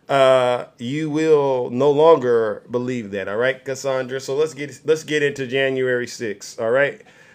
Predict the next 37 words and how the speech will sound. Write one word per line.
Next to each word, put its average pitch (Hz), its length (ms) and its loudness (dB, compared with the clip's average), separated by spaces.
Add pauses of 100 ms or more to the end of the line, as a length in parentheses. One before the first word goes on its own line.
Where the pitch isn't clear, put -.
Yeah. 185 340 8 (420)
All 156 100 4
right, 185 180 8
Cassandra. 156 720 2 (560)
Uh, 165 540 8
so 180 140 -4
let's 202 200 -2
get 175 140 0
into 143 200 -2
this, 131 180 -4
ladies 123 280 -2
and 104 100 -10
gentlemen. 107 440 -4
All 120 160 0
right. 135 380 2
January 233 680 6
sixth, 175 520 -4
ladies 160 260 -2
and 147 100 -8
gentlemen, 143 380 0
will 139 120 -4
go 147 180 2
down 143 260 4
in 135 100 0
American 135 460 -2
history 127 560 -6 (560)
as 143 320 4
a 135 400 0
domestic 151 640 -2
terrorist 131 560 0
attack. 107 440 -6
All 113 100 0
right. 127 320 0
And, 151 120 -2
and 156 500 0
rightfully 156 480 2
so. 131 500 -2